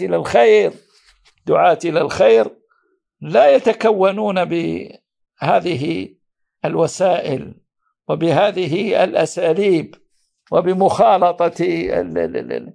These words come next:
النسوان ولو بالتواصل معهم عبر هذه الوسائل، لأن الشيطان لا يوقف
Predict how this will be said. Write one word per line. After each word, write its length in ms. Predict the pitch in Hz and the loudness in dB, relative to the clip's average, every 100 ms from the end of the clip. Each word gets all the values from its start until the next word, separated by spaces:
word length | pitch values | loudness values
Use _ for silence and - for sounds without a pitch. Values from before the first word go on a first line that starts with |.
| _ _ - | _ _ -4
النسوان 880 | 185 185 175 170 208 196 180 156 - _ _ _ _ | -4 -4 -8 0 2 4 0 -2 -12 _ _ _ _
ولو 440 | 226 294 262 202 | 2 4 4 2
بالتواصل 1700 | 180 190 180 170 165 156 - - 160 170 170 190 165 - 165 - - _ _ _ _ _ _ | 2 0 2 0 -2 -4 -4 -4 -2 0 4 4 4 0 -6 -6 -12 _ _ _ _ _ _
معهم 760 | - 180 175 175 143 156 147 - _ _ _ _ _ _ | -6 -2 0 0 0 -2 -4 -10 _ _ _ _ _ _
عبر 300 | - 202 202 | -2 2 2
هذه 680 | 165 180 175 156 139 180 156 | 2 0 0 -2 -4 -4 -2
الوسائل، 840 | 165 156 135 160 170 - 160 160 - _ _ _ _ - | -2 -4 -2 -2 0 -2 -4 -6 -18 _ _ _ _ -12
لأن 340 | 147 151 170 | -4 -4 -2
الشيطان 800 | 147 - 165 160 202 226 247 233 _ _ _ _ _ _ - | -6 -4 -6 -2 0 2 2 -2 _ _ _ _ _ _ -12
لا 380 | 190 254 262 226 | 0 4 4 4
يوقف 840 | 220 262 - 254 - - - - | 2 0 0 -2 -2 -8 -16 -20